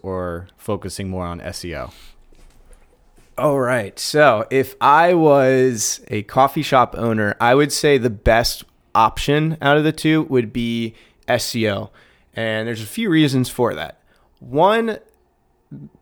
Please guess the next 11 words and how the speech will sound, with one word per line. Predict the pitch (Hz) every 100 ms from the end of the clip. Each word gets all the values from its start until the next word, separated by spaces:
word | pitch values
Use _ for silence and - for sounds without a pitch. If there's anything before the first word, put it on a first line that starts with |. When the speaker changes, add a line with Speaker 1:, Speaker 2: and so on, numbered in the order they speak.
| -
Speaker 2:
it's | 151 -
not | 170 233 240 -
super | - 175 160 135
often | 110 117 - - 143 143
you're | 131 117
going | 123 120
to | 117
see | - - 123 120
a | 110 117
coffee | 110 - 113 110 123
shop | 117 - 120 117 123